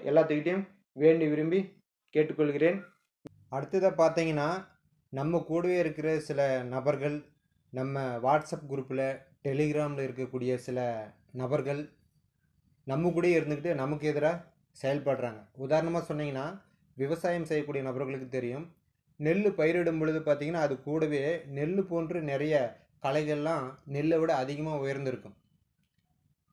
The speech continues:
அதை என்னதான் நீங்க மருந்து அடிச்சாலும் செஞ்சாலும்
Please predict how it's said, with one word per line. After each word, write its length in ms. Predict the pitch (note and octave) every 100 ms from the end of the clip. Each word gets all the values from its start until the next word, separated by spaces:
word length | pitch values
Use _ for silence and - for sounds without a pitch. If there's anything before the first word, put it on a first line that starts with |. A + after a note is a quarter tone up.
| _
அதை 160 | C#3 D3+
என்னதான் 420 | C#3 D3 E3+ F3+ F3+
நீங்க 140 | E3
மருந்து 300 | D3 D3 D#3+
அடிச்சாலும் 480 | D#3+ - D#3+ D3+ D#3+
செஞ்சாலும் 500 | D3+ D3 D3+ D3 F3+